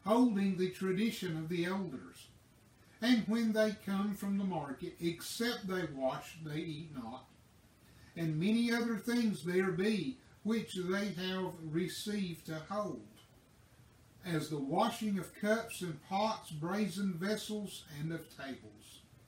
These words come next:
Then the Pharisees and scribes asked him, "Why walk not thy disciples according to the tradition of the elders, but eat bread with unwashen hands?"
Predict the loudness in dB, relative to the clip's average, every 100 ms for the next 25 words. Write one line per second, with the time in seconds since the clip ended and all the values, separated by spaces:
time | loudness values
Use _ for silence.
0 | -20 -20 -20 -20 -20 -20 -20 -20 -20 -20
1 | -20 -20 0 6 8 8 6 2 2 0
2 | 0 0 2 0 -2 -2 -2 0 0 0
3 | 2 2 0 -4 -8 -12 -14 -20 -20 -20
4 | -20 -20 -18 -2 2 4 4 2 2 0
5 | -2 -14 -20 -16 -14 -14 -8 -2 0 0
6 | 0 0 0 -2 -6 -4 -2 -2 -4 -6
7 | -6 -4 2 4 4 2 -4 -16 -20 -2
8 | 0 2 2 2 2 2 0 -2 -2 2
9 | 4 4 2 2 0 -2 -8 -20 -20 -14
10 | -4 0 0 0 -2 -2 -4 0 2 2
11 | 0 0 0 0 0 0 -2 -8 -12 -10
12 | -10 -8 -8 -10